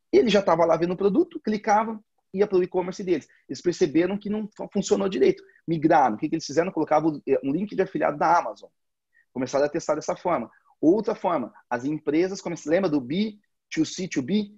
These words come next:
Puxa, eu quero tá, eu quero entender que o meu produto tá, tá bem cla-, classificado, que ele é um produto de qualidade. Contratavam também o serviço deles. E assim eles foram explorando N formas de como monetizar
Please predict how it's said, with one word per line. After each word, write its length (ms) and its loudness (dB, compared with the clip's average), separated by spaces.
Puxa, 240 0
eu 80 2
quero 220 4
tá, 380 0
eu 100 -8
quero 300 -4
entender 760 2
que 160 -2
o 40 2
meu 140 2
produto 360 2
tá, 300 -4
tá 100 0
bem 380 -4
cla-, 240 0
classificado, 600 -2
que 100 -6
ele 220 -6
é 180 2
um 60 -2
produto 240 -2
de 60 -14
qualidade. 480 -2
Contratavam 580 0
também 240 -4
o 60 -6
serviço 360 -8
deles. 240 4
E 80 4
assim 200 0
eles 120 -6
foram 160 2
explorando 560 2
N 320 2
formas 560 -2
de 220 -6
como 260 2
monetizar 800 0